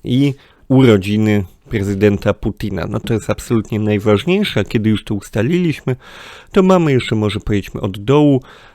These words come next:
Najbardziej poważne to, mm, limit cen na ropę naftową. Ekonomista wyjaśnił, mm, na ile niebezpieczny jest ósmy pakiet antyrosyjskich sankcji Unii Europejskiej. Faktycznie wprowadzono, zgodzono się na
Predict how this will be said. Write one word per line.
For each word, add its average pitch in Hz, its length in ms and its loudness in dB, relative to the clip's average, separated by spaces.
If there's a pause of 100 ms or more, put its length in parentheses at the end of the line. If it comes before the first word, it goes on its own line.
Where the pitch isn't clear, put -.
Najbardziej 127 720 2
poważne 131 760 0 (140)
to, 110 300 4 (320)
mm, 113 220 -4
limit 120 600 0
cen 120 500 0
na 104 300 -2
ropę 135 340 2
naftową. 120 680 0 (380)
Ekonomista 117 800 2
wyjaśnił, 104 720 0 (200)
mm, 110 480 -4
na 107 220 0 (140)
ile 135 340 4
niebezpieczny 110 920 0
jest 110 320 -2 (100)
ósmy 131 400 -2 (120)
pakiet - 460 -4
antyrosyjskich 127 1000 -4
sankcji 117 560 -4 (460)
Unii 123 360 4
Europejskiej. - 880 -2
Faktycznie 117 680 -2
wprowadzono, 104 880 -2
zgodzono 107 540 -2
się - 180 -10
na 104 180 -8